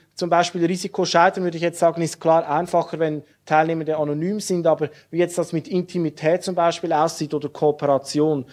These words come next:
das würde ich jetzt nicht so definitiv sagen wollen. Das ist, ähm,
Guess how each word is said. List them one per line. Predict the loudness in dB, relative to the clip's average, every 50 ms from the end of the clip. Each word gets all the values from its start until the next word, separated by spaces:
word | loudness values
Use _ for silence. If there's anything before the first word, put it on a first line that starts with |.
| -20 _ _
das | -4 -4 -4 -6 -10 -12 -8
würde | -6 -4 -4 -4
ich | 0 0
jetzt | 0 0 0 -2
nicht | -6 -6 -6
so | -6 -6 -2
definitiv | 0 0 0 0 -2 -6 -6 -6 -8 -10 -10 -4
sagen | 0 2 2 2 2 -2 -6 -8
wollen. | -6 -8 -8 -8 -10 -10
Das | -10 -8 -6 -6
ist, | -8 -8 -8 -12 -16 _ _ -20 -20 _ _ -6
ähm, | -4 -4 -4 -4 -6